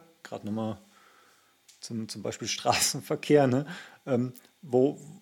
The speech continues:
wo kann ich mehr Liebe üben? Wo brauche ich mehr Gnade und, und Vergebung, wenn ich, obwohl ich ja sagen würde, ich, ich bin ein sehr liebenswerter Mensch, ne? Wenn man mich so kennenlernt, ne? In, im, im Pub oder wie auch immer, b-, bin ich super nett,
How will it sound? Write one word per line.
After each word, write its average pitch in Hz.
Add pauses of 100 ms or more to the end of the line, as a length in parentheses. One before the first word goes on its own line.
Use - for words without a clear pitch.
(140)
wo 135
kann 143
ich -
mehr 120 (180)
Liebe 147
üben? 127
Wo 131
brauche -
ich 170
mehr 123
Gnade 139
und, 120
und 135
Vergebung, 127
wenn 117
ich, - (960)
obwohl 151
ich 135
ja 143
sagen 147
würde, 151
ich, -
ich -
bin 139
ein -
sehr 113
liebenswerter 120
Mensch, 151
ne? 143
Wenn 143
man 117
mich 123
so 113 (260)
kennenlernt, 165
ne? 151
In, 135
im, 131
im 123
Pub -
oder 123
wie 117
auch -
immer, 170 (460)
b-, 127
bin 127
ich -
super 143
nett, 165